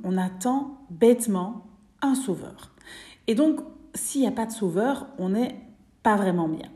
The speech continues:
d'accord ? Et c'est vraiment le but, c'est de se dire, « Ok, comment je peux sortir de cette position-là sans attendre que quelqu'un vienne me sauver ? » Et puis même quand quelqu'un vient me sauver, bah, comme j'aime tellement dans ma position de victime, je continue à,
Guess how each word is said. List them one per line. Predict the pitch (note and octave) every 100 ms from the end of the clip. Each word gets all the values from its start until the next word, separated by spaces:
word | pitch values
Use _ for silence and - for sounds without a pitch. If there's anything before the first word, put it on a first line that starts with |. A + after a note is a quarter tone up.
| -
d'accord ? | D#3+ F#3+ G3+ A3+ - - - -
Et | A#3+ C4 -
c'est | F#3+ G3+ F#3
vraiment | F3 G3+ B3
le | F#3
but, | A3 A3+
c'est | F3+ D#3+
de |
se | D#3+
dire, « | G3 A#3+ -
Ok, | G3+ - -
comment | A3 A3 B3 B3
je | G3
peux | F3+ - F3+ A3 - - - _ _ -
sortir | A#3+ A#3 - C#4+
de |
cette | A#3+ F#3+ -
position-là | F#3 F#3+ F#3 E3+ F3+ A3
sans | - A#3+ A3
attendre | - G3 G3
que | G3
quelqu'un | - E3 E3 G3
vienne | F3+ D#3+
me | E3+ G3+
sauver ? » | G3+ E3 D#3+ D3 F#3 - - - -
Et |
puis | F#3+ A#3+
même | B3+ E4 D4
quand | C4 F#3+
quelqu'un | A3+ A3 A3+
vient | G3+ F3+
me |
sauver, | E3+ E3+ E3 F3+ A#3 - - -
bah, | D#3+
comme | C4+ C4
j'aime | B3 G#3 G3
tellement | C4+ C#4 C4+
dans | A3+ F#3+
ma | F#3
position | G3 F#3 -
de | G#3
victime, | F3+ - B3+ C4 - -
je | F#3 F#3
continue | F#3+ - B3+ B3+ A#3 G3+ A3 A#3+ B3 -
à, | F3 F#3+